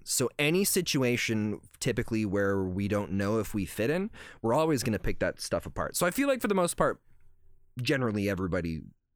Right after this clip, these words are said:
feels that way, at least at some point. Uh,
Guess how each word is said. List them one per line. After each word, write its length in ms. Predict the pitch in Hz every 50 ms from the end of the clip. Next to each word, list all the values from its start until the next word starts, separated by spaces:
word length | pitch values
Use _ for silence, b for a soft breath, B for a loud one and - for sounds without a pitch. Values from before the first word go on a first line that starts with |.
| _ - 107
feels 360 | 101 - - 107 92 76 73 -
that 200 | 85 76 58 78
way, 240 | 78 69 - - - _ _ _ -
at 160 | 95 90 95
least 220 | 117 110 - -
at 100 | 107 90
some 180 | - 101 87 78
point. 260 | - 76 65 53 - - _ _ _ b b b b b b b b b b b b b b -
Uh, 460 | 55 58 60 50 55 60 53 57